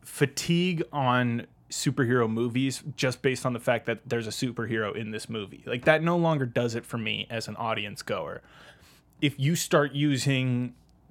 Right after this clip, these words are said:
superhero or, like, superpowers as just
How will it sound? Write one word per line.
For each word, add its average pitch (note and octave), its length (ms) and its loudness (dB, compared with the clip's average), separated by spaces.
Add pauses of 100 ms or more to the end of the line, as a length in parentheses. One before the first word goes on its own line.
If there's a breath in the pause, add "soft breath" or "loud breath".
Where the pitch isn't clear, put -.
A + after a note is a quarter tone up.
superhero B2 1300 2
or, A#2+ 160 2
like, G#2+ 200 -4
superpowers B2+ 920 2 (520 loud breath)
as A#2 540 0 (120)
just A2+ 880 -2